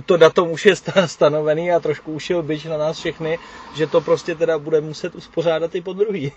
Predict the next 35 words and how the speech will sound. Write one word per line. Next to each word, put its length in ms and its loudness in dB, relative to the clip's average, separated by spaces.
<laughs> 220 0
Takže 320 2
to 120 12
je 80 12
jenom 300 10
vzkaz 400 0
těm, 340 -4
eh, 520 0
všem 340 -2
našim 360 -4
čtenářům, 580 -2
divákům 560 -2
a 80 -2
posluchatelům, 720 -2
aby 160 -2
se 140 -4
těšili, 480 -2
že 120 -2
samozřejmě 520 -4
na 100 -6
tom 180 -2
budeme 280 2
pracovat 460 -4
a 60 -4
budeme 320 8
dávat 300 0
včas 280 -8
vědět, 340 -4
co 120 -14
se 160 -10
děje 260 -2
nebo 260 -4
neděje 320 -6
kolem 320 -4
legend. 440 -8